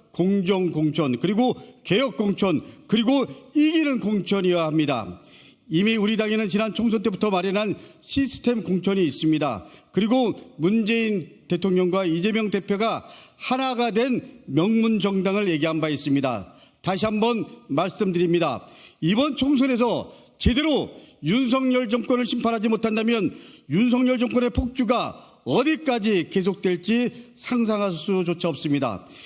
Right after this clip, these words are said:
이번 총선은 무너져가는 대한민국을 바로 세울 마지막 기회입니다. 그 중심에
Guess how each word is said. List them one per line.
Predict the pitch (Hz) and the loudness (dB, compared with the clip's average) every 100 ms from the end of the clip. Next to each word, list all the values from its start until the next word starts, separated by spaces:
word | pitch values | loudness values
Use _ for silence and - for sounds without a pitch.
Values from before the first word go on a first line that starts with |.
| - _ | -20 _
이번 | - 165 214 | -2 2 2
총선은 | 196 220 214 240 196 - - - | 2 0 2 2 0 -4 -12 -2
무너져가는 | 131 208 262 240 233 240 254 180 | 2 4 4 2 0 0 0 0
대한민국을 | 185 208 202 196 180 208 247 - - - | 0 0 0 2 2 2 0 -4 -12 -20
바로 | - 175 214 | -6 -2 0
세울 | 202 214 220 - - - | 2 2 0 -4 -12 -6
마지막 | 123 196 226 254 226 - - | -4 0 0 0 -2 -12 -6
기회입니다. | 160 180 156 151 139 104 - - - | 0 0 2 0 -2 -6 -12 -20 -18
그 | - 269 370 269 - - | 0 2 4 2 -2 -6
중심에 | - 247 254 262 277 220 123 - | 0 0 2 0 0 -2 -6 -12